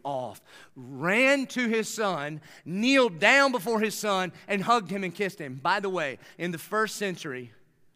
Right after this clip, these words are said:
Jewish men of distinction did not run. They did not run. This is why I don't run. It is not biblical, okay?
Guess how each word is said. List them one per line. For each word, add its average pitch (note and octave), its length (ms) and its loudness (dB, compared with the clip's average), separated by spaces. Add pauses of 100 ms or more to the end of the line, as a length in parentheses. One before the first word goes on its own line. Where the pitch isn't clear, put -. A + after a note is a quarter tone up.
(760)
Jewish F#3+ 560 0
men D3+ 500 -2 (240)
of D#3+ 140 -4
distinction D#3+ 800 -6 (240)
did G3+ 200 -2
not G#3 280 0
run. C#3+ 400 -2
They D3+ 100 -4
did E3+ 200 -2
not D3+ 200 -4
run. G#2 240 -10 (600)
This D#3 120 -10
is D3+ 100 -8
why D#3 180 0
I D3+ 100 2
don't D3+ 160 -2
run. A2+ 240 -6
It B2 120 -8
is A#2+ 140 -12
not C3+ 200 -4
biblical, A#2 420 -8
okay? C3 260 -6